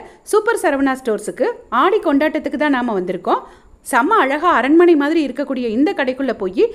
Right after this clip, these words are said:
இன்னைக்கு என்னென்ன ஸ்பெஷல்னு பார்க்கலாமா? அதுல ஃபர்ஸ்டா நம்ம பார்க்கறது இந்த பொம்மை கட்டியிருக்க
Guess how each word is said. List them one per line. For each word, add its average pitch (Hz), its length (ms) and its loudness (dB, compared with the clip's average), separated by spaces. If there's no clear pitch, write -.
இன்னைக்கு 453 280 2
என்னென்ன 311 300 4
ஸ்பெஷல்னு 294 460 0
பார்க்கலாமா? 202 440 -2
அதுல 466 240 4
ஃபர்ஸ்டா 381 360 0
நம்ம 262 240 0
பார்க்கறது 233 400 0
இந்த 453 180 2
பொம்மை 285 300 2
கட்டியிருக்க 220 420 -2